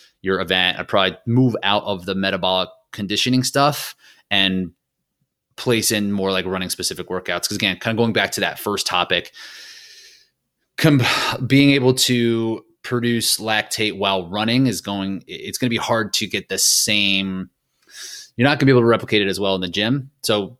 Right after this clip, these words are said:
taking, you know, those four to six weeks of being very specific toward your running workouts, and maybe still having the anaerobic stuff, that, like, a couple still, like, one, one or two short metcons per week. But again, the rest is gonna be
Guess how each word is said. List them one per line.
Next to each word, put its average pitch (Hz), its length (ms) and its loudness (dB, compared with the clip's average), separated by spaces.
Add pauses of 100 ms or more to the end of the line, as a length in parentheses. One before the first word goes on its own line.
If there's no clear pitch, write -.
(100)
taking, 143 360 4
you 127 100 6
know, 101 140 0
those 98 140 -2
four 117 160 0
to - 40 0
six 107 200 -6
weeks 107 180 -4
of 87 140 -8
being 101 180 -4
very 98 160 0
specific 92 720 -4
toward 92 320 -2
your 85 100 -4
running 87 240 -6
workouts, 82 600 -2 (280)
and 202 160 6
maybe 208 160 8
still 175 160 6
having 131 240 6
the 120 60 8
anaerobic 110 500 2
stuff, 101 240 -2
that, 101 160 -2
like, 101 140 -4
a - 100 -20
couple 123 220 -4
still, 123 260 2
like, 110 160 0
one, 95 300 -6
one 104 160 -6
or 104 60 -4
two 101 280 -6
short - 340 -4
metcons 101 380 -4
per 104 140 -2
week. 104 320 -2 (380)
But 92 100 2
again, 90 240 0
the 85 80 0
rest 90 240 2
is 85 60 -6
gonna 87 180 -2
be 82 280 -4